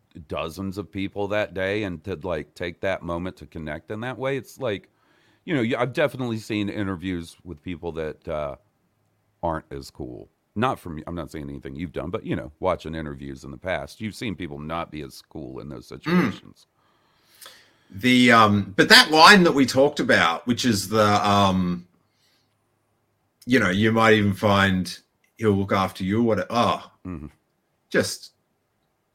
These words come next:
Speaker 2: donk.
Speaker 1: Perfect.
Speaker 2: Um, so yeah, let's, uh, R I P to a, uh,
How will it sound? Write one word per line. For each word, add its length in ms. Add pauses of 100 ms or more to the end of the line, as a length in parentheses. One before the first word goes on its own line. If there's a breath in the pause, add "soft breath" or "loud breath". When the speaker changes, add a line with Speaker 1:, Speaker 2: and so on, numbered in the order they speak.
(340)
Speaker 2:
donk. 440 (960 loud breath)
Speaker 1:
Perfect. 60
Speaker 2:
Um, 800 (1300)
so 180
yeah, 380 (380)
let's, 360
uh, 360 (760)
R 240
I 120
P 400
to 340
a, 200
uh, 320